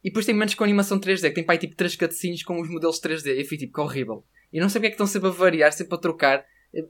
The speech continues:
várias cenas, eh, tipo, em vez de fazer tipo um seg-, uma cutscene tipo, seguida, só com o mesmo estilo, não.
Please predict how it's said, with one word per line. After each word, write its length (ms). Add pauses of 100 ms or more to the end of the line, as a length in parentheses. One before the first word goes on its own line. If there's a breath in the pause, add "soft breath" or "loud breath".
(120)
várias 260
cenas, 240
eh, 140
tipo, 160
em 40
vez 120
de 40
fazer 120
tipo 160
um 40
seg-, 240
uma 120
cutscene 400
tipo, 260
seguida, 420
só 180
com 60
o 40
mesmo 120
estilo, 220
não. 220